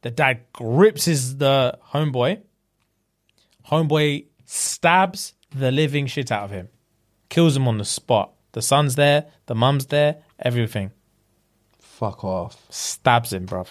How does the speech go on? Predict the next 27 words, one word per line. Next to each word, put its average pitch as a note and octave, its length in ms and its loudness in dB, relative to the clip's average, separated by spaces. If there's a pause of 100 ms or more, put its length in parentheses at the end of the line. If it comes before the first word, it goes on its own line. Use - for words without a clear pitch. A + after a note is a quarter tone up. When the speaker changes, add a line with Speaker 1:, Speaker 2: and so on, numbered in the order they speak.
Speaker 2:
Did A2+ 120 -4
man B2+ 140 2
have A#2+ 100 0
a B2+ 40 0
knife C3 240 0
in A#2 60 -2
the A2 80 -4
first B2+ 280 0
place? G#3 260 -2
Speaker 1:
Yeah, D3 180 4
he C3 100 4
was C3 140 0
cooking C#3+ 320 -2
in A#2 80 0
the A2 60 0
kitchen. G#2+ 380 -6 (1600)
Stabbed - 840 -2
him, F#2+ 160 -8
bruv. F#2 280 -12
Killed A2+ 220 -2
him. F#2+ 180 -8 (1040)
Then G#2 260 -6 (120)
dipped. E3+ 520 2 (1000)
Killed G#3+ 260 2
him A3+ 120 0
and A#2+ 180 -6 (140)
dipped. F#3 680 2